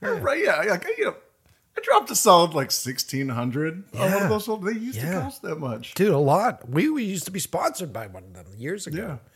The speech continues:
Speaker 1: And they're just like, and those fucking things are so goddamn heavy. They used to be like tanks.
Speaker 2: Dude.
Speaker 1: And then you're just throwing, like, a lightweight, like,
Speaker 2: Dude.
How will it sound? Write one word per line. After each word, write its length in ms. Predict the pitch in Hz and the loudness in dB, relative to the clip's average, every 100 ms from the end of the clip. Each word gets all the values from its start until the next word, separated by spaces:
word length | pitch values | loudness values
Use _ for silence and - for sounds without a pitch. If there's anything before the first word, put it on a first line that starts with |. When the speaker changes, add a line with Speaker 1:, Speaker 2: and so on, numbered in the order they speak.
| _ _ _ | _ _ _
Speaker 1:
And 120 | 135 170 | 0 2
they're 120 | 175 | 2
just 260 | - - | 0 0
like, 180 | 196 175 - - - | 2 0 -2 -18 -2
and 200 | 214 294 | 4 8
those 160 | 330 - | 8 8
fucking 280 | 185 165 156 | 6 4 4
things 220 | 160 120 | 2 2
are 60 | 131 | 2
so 220 | - 214 | 0 0
goddamn 420 | - 185 180 151 | 0 2 2 4
heavy. 180 | 165 208 | 4 2
They 120 | 113 | 0
used 240 | 139 165 | -2 -4
to 60 | 143 | -4
be 180 | 127 107 | -6 -4
like 200 | 117 98 | -4 -6
tanks. 580 | - 170 220 196 - - | -4 0 2 0 -4 -10
Speaker 2:
Dude. 240 | - 117 87 - - | -10 -12 -14 -12 -4
Speaker 1:
And 100 | 143 | 2
then 140 | 165 | 2
you're 80 | 151 | 2
just 280 | 160 - - | 2 0 2
throwing, 360 | 139 156 190 | 4 6 6
like, 140 | 160 120 | 2 0
a 40 | |
lightweight, 600 | 113 127 143 139 120 - - - | 0 -2 0 0 -2 -8 -20 -8
like, 160 | 131 143 | -6 -4
Speaker 2:
Dude. 240 | 131 | -8